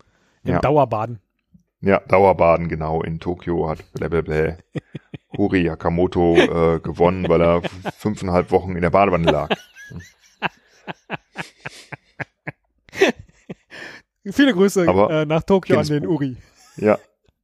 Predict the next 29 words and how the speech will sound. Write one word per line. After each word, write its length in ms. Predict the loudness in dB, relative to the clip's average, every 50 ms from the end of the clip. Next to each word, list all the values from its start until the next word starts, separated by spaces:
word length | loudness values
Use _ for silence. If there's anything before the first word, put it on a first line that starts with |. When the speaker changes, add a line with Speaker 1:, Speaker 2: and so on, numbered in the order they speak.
| _ -20 -20 _ _ _ -20 _ _ 0 0 0 0 _ _ _ _ _
Speaker 2:
Uri? 400 | 0 2 2 4 6 4 4 4 0 -6 _ -20 -20 -20 -20 -10 -2
Speaker 1:
Hast 120 | 0 2 2
du 60 | 2
nicht 160 | 0 0 -2
Uri 200 | -2 -2 0 2
Yakamoto 520 | 2 0 2 2 0 0 0 -2 -4 -4 -6
gesagt? 360 | 0 2 2 2 2 0 -6 _ _ _ _
Speaker 2:
Ah, 40 | 2
ich 180 | 4 4 4 2
hab 120 | 0 -2 0
keine 200 | 0 0 2 2
Ahnung, 220 | 2 0 0 0 -2
was 80 | -2 -2 2
ich 40 | 0
gesagt 380 | 0 0 0 -4 -8 -10 -12
hab. 80 | -20 -20 -20 _ _ _ _ _ -10
Speaker 1:
<laughs> 80 | -10 -10 -10 _ _ _ _ 0
Speaker 2:
Ähm, 380 | 2 4 4 4 2 -4 -6 -6
die 80 | -2 -2
nächste 280 | 0 -2 -2 -4 -6
Frage 320 | 0 2 2 2 4 2 0
hat 160 | 0 -2 -4
mit 160 | -8 -8 -8
Fußball 580 | -10 -10 -10 -10 -10 -8 -2 0 2 2 2 -2
zu 160 | -6 -12 -18
tun. 460 | -18 -18 -16 -14 -12 -12 -10 -4 0
Speaker 1:
Oh. 340 | 2 4 4 2 0 -4 -8 _ _ _ _ _ _ _ _ _ _ _ -20 -20 -20 -20 _ _ _ _ _ _ _ _ _ _ _ _ _ _ _ _ _ _
Speaker 2:
Wenn 340 | 0 2 4 4 4 2 -2
du 280 | -2 -2 -2 -2 -4